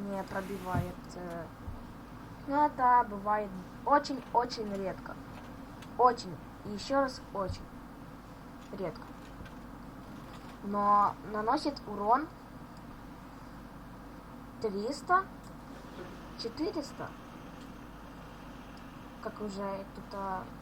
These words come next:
и мы рассматривали. Ну,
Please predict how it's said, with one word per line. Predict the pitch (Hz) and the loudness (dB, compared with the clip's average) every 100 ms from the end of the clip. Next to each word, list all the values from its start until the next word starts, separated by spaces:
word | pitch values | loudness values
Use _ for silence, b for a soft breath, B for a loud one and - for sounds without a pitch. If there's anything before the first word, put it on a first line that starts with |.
| - - - | -14 -14 -12
и | - 190 190 185 180 - - - - - - - - - - | -8 -6 -6 -6 -8 -10 -14 -14 -14 -12 -12 -12 -10 -8 -4
мы | 196 196 190 190 - - | -2 -2 -4 -6 -8 -8
рассматривали. | 214 - 214 185 - 175 170 - - - - - - 294 | -6 -2 0 0 -2 -10 -10 -10 -12 -12 -14 -14 -6 0
Ну, | 311 | 0